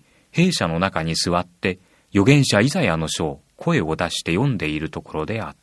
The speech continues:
た。そこで霊がフィリポに言った。「近づいてこの兵舎と一緒になりなさい。」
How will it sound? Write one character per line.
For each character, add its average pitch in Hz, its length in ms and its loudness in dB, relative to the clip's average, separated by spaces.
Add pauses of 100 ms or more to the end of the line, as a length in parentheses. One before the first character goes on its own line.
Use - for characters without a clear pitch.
(120)
た。 - 140 -20 (1000)
そ - 180 -2
こ 147 140 4
で 131 140 2
霊 123 220 0
が 73 200 -8 (200)
フ - 140 -4
ィ - 20 0
リ 104 100 -2
ポ - 180 -10
に 71 120 -8
言 78 100 -8
っ - 20 -20 (220)
た。 - 140 -20 (920)
「近 - 260 2
づ 101 200 4
い 92 120 2
て 90 240 -2 (440)
こ - 140 -2
の 113 140 6
兵 104 300 4
舎 123 180 0
と 110 140 2
一 101 100 4
緒 - 260 0
に 127 140 2
な 90 140 4
り 85 100 0
な 85 140 -2
さ - 200 -8
い。」 - 80 -20